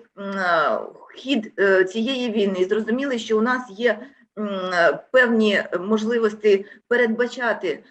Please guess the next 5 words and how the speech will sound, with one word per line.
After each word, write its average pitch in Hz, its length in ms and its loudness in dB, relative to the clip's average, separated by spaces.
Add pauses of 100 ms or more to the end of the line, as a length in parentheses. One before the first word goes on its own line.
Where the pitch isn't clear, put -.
(140)
соціальні 214 500 2
програми 208 680 0
на 214 220 0
наступний 208 540 -2
рік, 185 260 -2